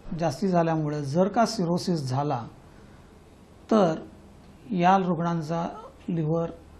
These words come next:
कायमस्वरूपी निकामी होऊन जातं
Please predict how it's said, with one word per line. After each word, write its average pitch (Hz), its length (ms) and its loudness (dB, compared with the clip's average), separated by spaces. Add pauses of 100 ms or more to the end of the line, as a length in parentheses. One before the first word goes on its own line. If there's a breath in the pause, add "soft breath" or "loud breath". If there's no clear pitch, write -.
(360)
कायमस्वरूपी 185 920 2 (180)
निकामी 175 460 0
होऊन 151 260 0
जातं 135 260 -6